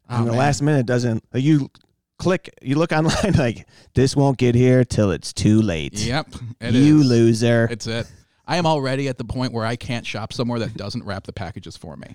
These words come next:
Speaker 1: Like, I'm, I'm, I'm that tied in at this point. I just,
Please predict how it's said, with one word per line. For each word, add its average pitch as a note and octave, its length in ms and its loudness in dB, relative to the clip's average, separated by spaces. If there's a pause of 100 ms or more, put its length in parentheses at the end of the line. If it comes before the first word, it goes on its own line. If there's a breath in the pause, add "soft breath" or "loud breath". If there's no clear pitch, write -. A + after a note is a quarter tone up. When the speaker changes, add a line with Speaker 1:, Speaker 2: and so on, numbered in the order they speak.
(100)
Speaker 1:
Like, A#2+ 180 -6
I'm, B2+ 220 -2
I'm, D#3+ 240 2
I'm C#3+ 160 0
that C#3 240 -2
tied B2 240 -4
in A2 140 -6
at G#2 100 -16
this - 160 -8
point. - 240 -14 (480 loud breath)
I C3 40 -10
just, - 160 -4